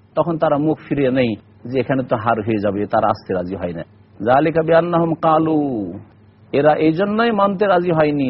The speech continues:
যে তারা বলেছিল, লান তামাসসানান নারু ইল্লা আইয়ামাম মা'দুদা, আমরা আল্লাহর প্রিয় পাত্র, আমাদেরকে অল্প কয়েকদিন ছাড়া আগুন জাহান্নামের স্পর্শ করতেই পারবে না।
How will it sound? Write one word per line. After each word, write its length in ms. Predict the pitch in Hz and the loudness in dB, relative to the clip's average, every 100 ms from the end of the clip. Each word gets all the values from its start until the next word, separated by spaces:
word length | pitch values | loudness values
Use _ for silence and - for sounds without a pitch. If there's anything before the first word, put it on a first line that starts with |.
| 117 | -2
যে 100 | 127 | -2
তারা 200 | 139 139 | 2 2
বলেছিল, 340 | 143 143 135 143 | 2 -2 -2 0
লান 160 | 170 156 | -2 -2
তামাসসানান 600 | 156 151 - 147 143 143 | -2 -2 0 -2 0 0
নারু 220 | 151 143 | 0 0
ইল্লা 300 | 147 147 139 | 0 0 2
আইয়ামাম 480 | 123 135 131 127 120 | 2 0 0 0 0
মা'দুদা, 480 | 117 98 90 92 92 | 0 -2 -4 -8 -6
আমরা 260 | 113 120 117 | -4 -2 -2
আল্লাহর 320 | 120 120 117 - | -2 0 0 -2
প্রিয় 220 | 127 135 | -2 0
পাত্র, 320 | 151 143 196 214 262 - - _ - | 0 0 2 2 0 -6 -20 _ -2
আমাদেরকে 600 | 151 190 190 208 196 214 180 | 0 0 0 -2 0 2 4
অল্প 280 | 180 180 202 185 | 4 2 0 0
কয়েকদিন 500 | 190 175 175 175 208 202 | 2 2 2 0 -2 -2
ছাড়া 380 | - 202 208 220 240 240 - 139 | -2 0 2 2 0 -4 -2 -2
আগুন 360 | 151 156 202 214 | 0 0 -2 -2
জাহান্নামের 540 | 170 160 170 175 202 180 | 0 0 -2 -4 -4 -4
স্পর্শ 300 | - 190 165 196 | -4 -6 -2 -2
করতেই 380 | 160 143 165 185 | 0 0 2 2
পারবে 300 | 151 104 90 | 2 -2 -4
না। 120 | 90 | -8